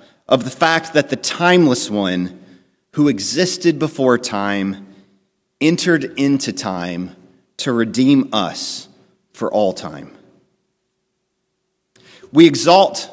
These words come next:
the word of the Father because he, by whom all things were created and existed before the foundations of the earth, became part of his creation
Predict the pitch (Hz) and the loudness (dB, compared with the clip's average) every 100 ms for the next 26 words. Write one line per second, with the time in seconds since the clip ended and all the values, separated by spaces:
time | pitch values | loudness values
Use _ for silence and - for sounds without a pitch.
0 | - 135 120 151 156 156 143 147 127 127 | -4 0 4 8 8 6 4 -2 2 4
1 | 113 98 87 - - - 151 170 139 - | 4 4 -2 -6 -20 -8 -2 4 4 2
2 | - 214 208 160 143 127 170 156 - 156 | 0 2 2 4 4 4 4 4 6 8
3 | 190 190 170 165 156 131 147 - 143 131 | 8 6 4 4 4 2 0 2 2 6
4 | 127 107 92 95 - - - - _ - | 6 4 0 -8 -16 -20 -20 -20 _ -2
5 | 127 98 117 160 165 - 156 139 143 135 | 0 0 0 0 0 0 0 0 0 0
6 | 123 131 131 131 131 123 135 131 131 98 | 2 2 4 4 2 2 -4 -2 -4 -2
7 | 90 85 - - - _ _ _ _ - | -4 -6 -10 -20 -20 _ _ _ _ -8
8 | 135 147 135 120 - 139 139 - 120 120 | -4 0 0 -2 -6 -2 -2 -2 0 2
9 | 98 78 - - - - 101 - - 92 | 0 -4 -16 -20 -20 -14 -12 -10 -6 -4
10 | 82 - 78 73 | -4 -8 -14 -18